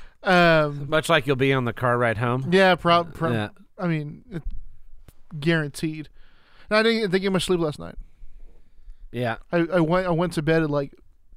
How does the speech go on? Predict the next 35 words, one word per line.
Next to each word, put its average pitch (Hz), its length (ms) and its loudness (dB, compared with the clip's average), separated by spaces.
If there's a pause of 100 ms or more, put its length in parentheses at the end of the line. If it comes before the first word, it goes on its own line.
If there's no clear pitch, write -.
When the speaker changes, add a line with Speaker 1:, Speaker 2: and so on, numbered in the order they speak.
(500)
Speaker 1:
n-, 156 400 -8
midnight. 190 560 -2 (240)
Speaker 2:
Yeah. 110 220 -4 (800)
Speaker 1:
And 165 100 -2
I 160 40 2
woke 160 200 2
up 156 60 -12
at 151 80 -12
three 170 520 -2
and 147 80 -6
I 139 40 -14
couldn't 160 480 -8
go 147 100 -6
back 147 160 -6
to - 80 -20
sleep. - 280 -20 (1000)
So, - 160 -10 (1400)
anyways, 202 460 4 (200)
uh, 180 400 6
yeah, 175 120 6
we 170 80 4
got 185 140 4
subjected 165 360 0
to 175 60 -4
the 170 80 0
Sharknado 196 680 2
movies, 143 460 0
and, 208 260 -2
you 226 140 -6
know, 226 180 0
I 214 100 2
think 220 140 4
everyone 160 400 2
has 147 240 -6
he-, - 60 -16